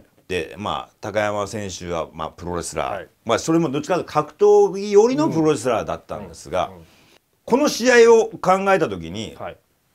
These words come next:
Speaker 1: プロレスと、の経験者同士がやってんだから、
Speaker 2: はい。
Speaker 1: プロレスじゃんとは思わないんですよ。
Speaker 2: うん。
Speaker 1: やっぱプライドのリングのメインイベントで、
Speaker 2: うん。
Speaker 1: 「あれプロレスだよ」とは思わない。
Speaker 2: うん。
Speaker 1: でも、あれはもうガチガチの格闘技だったよなんてもう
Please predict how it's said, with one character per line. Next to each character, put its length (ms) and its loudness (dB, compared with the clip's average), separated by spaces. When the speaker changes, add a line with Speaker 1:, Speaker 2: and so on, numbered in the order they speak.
Speaker 1:
プ 100 -4
ロ 100 4
レ 120 4
ス 160 -6
と、 200 2
の 240 0
経 240 6
験 180 -2
者 140 2
同 160 4
士 100 -6
が 60 0
や 80 2
っ 100 -8
て 100 0
ん 40 -4
だ 100 -4
か 60 -8
ら、 80 0
Speaker 2:
は 80 0
い。 100 -16
Speaker 1:
プ 80 -2
ロ 80 2
レ 100 0
ス 220 -6
じ 100 -2
ゃ 80 2
ん 180 -16
と 140 -4
は 340 4
思 300 4
わ 80 6
な 80 -4
い 40 -8
ん 20 -12
で 80 -16
す 20 -18
よ。 80 -14
Speaker 2:
う 80 -16
ん。 20 -12
Speaker 1:
や 100 -2
っ 20 -4
ぱ 180 0
プ 160 -8
ラ 140 6
イ 60 2
ド 100 -2
の 100 0
リ 160 0
ン 80 -2
グ 60 -2
の 80 -4
メ 160 -2
イ 60 -2
ン 40 -2
イ 80 -2
ベ 80 -2
ン 80 -10
ト 80 -14
で、 120 -10
Speaker 2:
う 100 -12
ん。 80 -12
Speaker 1:
「あ 80 2
れ 80 -2
プ 140 -8
ロ 80 0
レ 60 -4
ス 60 -10
だ 60 0
よ」 200 -2
と 80 -2
は 80 -2
思 260 -2
わ 100 0
な 140 -14
い。 40 -20
Speaker 2:
う 40 -18
ん。 240 -10
Speaker 1:
で 140 6
も、 420 2
あ 140 2
れ 140 4
は 160 4
も 140 -4
う 60 -14
ガ 320 -4
チ 200 -6
ガ 120 -2
チ 120 -10
の 60 -6
格 200 0
闘 120 -4
技 60 2
だ 60 6
っ 80 -4
た 80 -4
よ 60 0
な 100 -4
ん 60 -12
て 100 -6
も 160 -4
う 20 -14